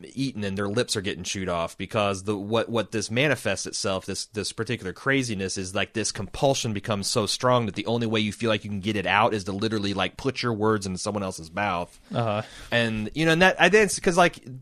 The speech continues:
Speaker 1: the science is horseshit, but there's enough l-, hooks to, like, you know, if you've heard, if you've seen the, like, fungus that can take over ants and, and make them do weird shit, and, like, how,
Speaker 2: Right.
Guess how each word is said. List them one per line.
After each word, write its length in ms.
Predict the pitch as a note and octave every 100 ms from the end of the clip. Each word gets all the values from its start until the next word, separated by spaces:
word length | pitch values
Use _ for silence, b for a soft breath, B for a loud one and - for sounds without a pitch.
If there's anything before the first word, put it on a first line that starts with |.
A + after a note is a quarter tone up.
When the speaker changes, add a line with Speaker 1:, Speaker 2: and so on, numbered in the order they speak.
| - _ D3
Speaker 1:
the 120 | F#3
science 380 | - B3 A#3 C#3
is 120 | -
horseshit, 640 | - E3 - - D#3+ D#3
but 100 | C#3
there's 160 | C#3 B2+
enough 400 | B2+ D3 D#3+ G#2+
l-, 160 | G#2+ - _ -
hooks 420 | - D#3 D3 -
to, 120 | B2+
like, 320 | A#2 A2 G#2+ A#2
you 80 |
know, 120 | A2+ G#2+
if 120 | A2
you've 120 | G2+
heard, 180 | C3 G#2+
if 160 | G#2+ G#2+
you've 80 |
seen 300 | - C3+ B2
the, 120 | A2+ G2+
like, 380 | G2+ G2 F#2+ b b _
fungus 360 | - A#2 A2+ A2
that 100 | A#2
can 160 | A2+ G#2
take 180 | A2 G#2+
over 280 | G2+ G#2 F#2
ants 380 | G2+ G2 -
and, 240 | F#2+ F#2 F2+
and 180 | F2+ F#2+
make 200 | G2 -
them 160 | F#2
do 160 | F#2+ F#2
weird 280 | F#2 F#2 E2+
shit, 380 | - F#2+ F2
and, 240 | E2+ E2 E2
like, 260 | F2 E2+ -
how, 380 | - G2 G2 G2
Speaker 2:
Right. 260 | G2+ F#2+